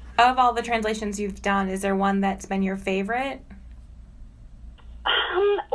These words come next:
Speaker 2: well, I, I don't wanna pick favorites out of the two,
Speaker 1: <laughs>
Speaker 2: um,
Speaker 1: That's fair.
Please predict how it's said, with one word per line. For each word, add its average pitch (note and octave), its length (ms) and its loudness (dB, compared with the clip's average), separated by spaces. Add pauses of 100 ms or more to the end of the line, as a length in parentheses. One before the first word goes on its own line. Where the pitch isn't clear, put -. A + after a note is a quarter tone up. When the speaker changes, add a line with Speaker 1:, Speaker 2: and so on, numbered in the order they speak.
Speaker 2:
well, G#4+ 540 8 (720)
I, D4+ 180 4
I E4 60 4
don't E4+ 160 4
wanna D4+ 300 8
pick C4+ 120 -2 (160)
favorites A#4+ 340 10
out A4+ 100 6
of A4+ 100 4
the A#4 80 4
two, G#3 420 4
Speaker 1:
<laughs> - 160 4
Speaker 2:
um, G3+ 500 8
Speaker 1:
That's E4+ 140 -8
fair. C#4 380 2